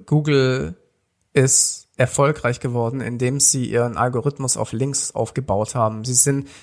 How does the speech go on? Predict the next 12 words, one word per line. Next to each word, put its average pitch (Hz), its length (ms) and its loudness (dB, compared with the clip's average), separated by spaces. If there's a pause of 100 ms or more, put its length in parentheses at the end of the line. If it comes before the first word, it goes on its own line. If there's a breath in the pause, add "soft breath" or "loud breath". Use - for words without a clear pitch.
zu - 140 2
einer 123 180 6
der 120 300 0 (320)
größten 143 600 0 (100)
Firmen 127 420 0
der 117 160 2
Welt 127 280 0
geworden, 110 460 -2
nur 147 440 2 (280)
mit 123 280 -2
diesem 147 500 2
einen 123 480 0